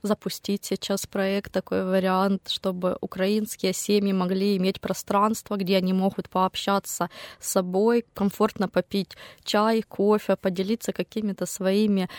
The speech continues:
эмоциями, переживаниями, возможно, какими-то своими уже наработками, как,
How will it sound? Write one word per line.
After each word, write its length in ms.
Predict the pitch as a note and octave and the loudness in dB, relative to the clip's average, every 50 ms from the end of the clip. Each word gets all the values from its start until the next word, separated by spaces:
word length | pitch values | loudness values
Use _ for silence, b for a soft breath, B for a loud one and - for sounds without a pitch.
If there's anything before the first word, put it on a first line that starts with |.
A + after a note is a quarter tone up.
| B B B | B B B
эмоциями, 760 | A3+ A3+ A3+ A#3 B3 B3 A#3+ - - - - A3 G#3+ G#3 G3 | 8 10 10 10 10 10 8 6 4 2 4 6 6 6 4
переживаниями, 1080 | - - A3+ A3+ A3 A3+ G3+ - A3 G3 F#3+ F#3+ F#3 F#3 F#3+ F#3 F#3 F#3 F3+ F3+ F3+ F3+ | 4 6 6 6 8 6 6 4 4 4 6 6 8 8 6 6 4 2 0 0 0 0
возможно, 500 | F3+ F#3 F#3 F#3 A3 A3+ B3+ A#3+ A3+ G#3 | 2 2 4 4 6 4 6 4 4 2
какими-то 500 | - F#3+ F#3 - - A#3+ B3 A#3 - G3+ | 0 -2 -6 -2 0 2 2 2 0 -2
своими 520 | - - - G#3 G3+ G3 G#3 A3 A3+ G#3+ | -4 -4 -4 -2 0 2 2 4 4 4
уже 260 | G3 F#3+ G3 F#3+ G#3 G#3 | 4 2 2 2 2 2
наработками, 640 | G#3 G3 F#3+ F#3+ F3+ F3+ F#3+ G#3 - - F#3+ F#3+ | 4 4 4 2 2 2 0 0 0 -2 -4 0
как, 260 | - G#3 A3 - - | 0 0 0 0 -4